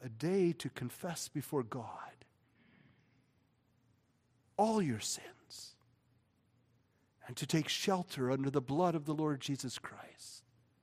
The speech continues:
Is it a good day today? Would it be a good day to do that today?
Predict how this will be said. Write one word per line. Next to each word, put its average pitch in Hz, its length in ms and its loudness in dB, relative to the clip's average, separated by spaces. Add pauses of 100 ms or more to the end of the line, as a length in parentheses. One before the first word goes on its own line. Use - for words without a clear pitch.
(1700)
Is 180 160 6
it 277 140 8
a 247 60 6
good 160 420 6
day 240 280 6
today? 254 600 2 (2500)
Would 220 120 12
it 226 80 12
be 285 140 12
a 247 80 12
good 196 440 10
day 254 360 12
to - 160 4
do 208 260 12
that 240 320 8
today? 208 680 0